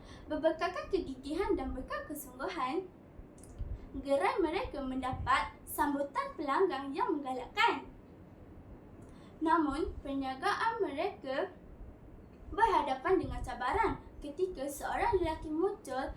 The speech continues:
yang dikenali sebagai Mario, pemeras ugut dan meminta wang perlindungan. Pada mulanya,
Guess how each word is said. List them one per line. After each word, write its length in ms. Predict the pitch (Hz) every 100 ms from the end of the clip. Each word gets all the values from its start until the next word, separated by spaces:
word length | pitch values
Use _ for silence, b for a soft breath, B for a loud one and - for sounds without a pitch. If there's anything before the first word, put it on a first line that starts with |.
| B
yang 160 | 392 453 349
dikenali 400 | 302 269 247 254
sebagai 480 | - - 247 254
Mario, 400 | 254 330 359 294 302
pemeras 480 | 262 285 415 480 440
ugut 320 | 330 349 - -
dan 240 | 403 427
meminta 320 | 294 269 269 -
wang 240 | 254 262 262
perlindungan. 560 | 254 254 247 247 233 - - - - B B B -
Pada 260 | - 233 269
mulanya, 580 | 381 392 403 311 262 302